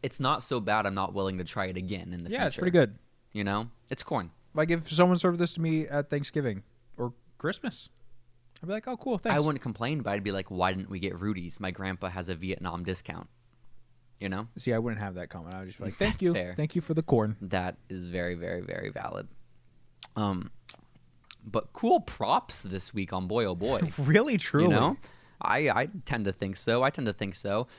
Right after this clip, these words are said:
Speaker 1: One prop I don't have that I wish I did this week, Grayson, is a tube sock. You got any tube socks laying around?
Speaker 2: I don't think so.
Speaker 1: You ever heard of a tube sock?
Speaker 2: Are,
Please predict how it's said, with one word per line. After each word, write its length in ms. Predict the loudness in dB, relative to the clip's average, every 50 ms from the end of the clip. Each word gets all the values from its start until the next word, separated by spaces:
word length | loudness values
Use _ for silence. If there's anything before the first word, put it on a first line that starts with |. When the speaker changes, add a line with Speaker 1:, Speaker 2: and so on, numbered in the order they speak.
| -20 -18 -6
Speaker 1:
One 220 | 0 2 2 2
prop 320 | 2 2 4 4 4 6 4
I 80 | 2
don't 280 | 2 0 -2 -2 -2 -2
have 180 | -2 -2 -2 0
that 140 | 0 -2 -2
I 20 | -2
wish 320 | -4 -4 -4 -4 -2 0
I 80 | 0 0
did 240 | 2 0 -2 0
this 220 | 0 -2 -4 -2 -2
week, 160 | -4 -2 0
Grayson, 480 | 0 0 0 0 -2 -4 -6 -6 -8 -10 -16 -20 -20 -20 -20 -20 _ -10 -8
is 100 | -4 -4
a 60 | -4
tube 400 | -4 -4 -2 -2 -2 -2 -2 -6
sock. 340 | -8 -10 -8 -8 -10 -12 -12 -8
You 60 | -2 -2
got 60 | -2
any 160 | 0 -2 -4
tube 300 | -6 -6 -8 -8 -8 -8
socks 360 | -2 0 0 0 0 0 -4 -6
laying 180 | -6 -4 -4
around? 380 | -4 -4 -4 -4 -6 -8 -12 -18 _ _ _ -20 -20 -20 -20 -20 -20 _ _ _ _ _ _ _ _ _ -10
Speaker 2:
I 60 | -8 -6
don't 80 | -6
think 160 | -6 -6 -8
so. 260 | -10 -10 -12 -14 -14 -12 -6
Speaker 1:
You 120 | 0 0 2
ever 100 | 2 0
heard 220 | 2 2 2 2
of 80 | 2 0
a 40 | -2
tube 280 | -4 -4 -4 -4 -2
sock? 380 | -2 0 0 0 0 -2 -8 -18 -20 -20 _ _ _ _ _ _ _ _ _ _ _ -20 -20 -20 -18 -14 -12
Speaker 2:
Are, 140 | -12 -12